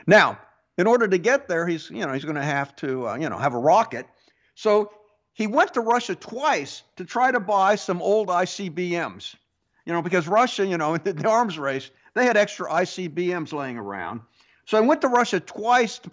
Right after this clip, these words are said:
to buy these I C, I C B Ms. And, uh, these guys in Russia laughed at him. They said, "What? How are you gonna, you know, launch a rocket? How are you gonna go to space? You don't know anything." They just made fun of him. So he came back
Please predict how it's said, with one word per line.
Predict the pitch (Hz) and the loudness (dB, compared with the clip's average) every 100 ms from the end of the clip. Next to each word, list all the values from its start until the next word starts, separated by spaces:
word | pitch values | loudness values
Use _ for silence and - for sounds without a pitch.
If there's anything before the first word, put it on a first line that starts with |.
| - | -14
to | 160 | -2
buy | 180 185 | 0 0
these | 170 160 | -2 -4
I | 160 165 | -4 -4
C, | - 156 - | -8 -10 -6
I | 156 | -8
C | 156 156 | -4 -6
B | 135 151 | -4 -4
Ms. | 156 139 123 - _ _ _ _ _ _ - | -4 -6 -8 -14 _ _ _ _ _ _ 0
And, | 180 180 175 165 | 4 4 4 2
uh, | 160 156 151 139 - _ | 2 4 4 4 -2 _
these | 185 202 | -4 0
guys | 285 285 285 | 2 4 4
in | 208 | 0
Russia | 196 214 190 | 0 0 -2
laughed | 156 175 262 311 180 | -2 2 2 2 -2
at | |
him. | 165 175 | -4 -4
They | 185 | -4
said, | 175 | -6
"What? | 170 415 508 - _ - | 0 0 0 -6 _ -4
How | 135 131 339 320 | 0 4 6 6
are | |
you | 277 311 | 2 -4
gonna, | 277 196 135 - _ _ _ _ _ _ | -2 -2 -4 -10 _ _ _ _ _ _
you | 285 220 | -4 -2
know, | 156 | 0
launch | 180 233 226 214 | 4 4 4 0
a | |
rocket? | 180 185 196 156 170 | 0 2 2 0 0
How | 233 | 0
are | |
you | 254 | 0
gonna | 247 190 | -4 -4
go | 156 139 | -4 -6
to | 135 | -8
space? | - 127 | -8 -8
You | 233 | -2
don't | 240 226 | 0 2
know | 208 | 4
anything." | 202 254 233 120 104 | 2 0 -6 -12 -12
They | 131 | -10
just | 156 247 - | -10 -10 -2
made | 175 - | -2 2
fun | 180 202 | 0 2
of | 143 | -2
him. | 80 - _ _ _ _ _ _ _ _ _ _ _ _ | -10 -14 _ _ _ _ _ _ _ _ _ _ _ _
So | _ 147 | _ -6
he | 233 | -4
came | - 233 220 | -2 -2 0
back | 160 135 117 - | 0 -2 -4 -10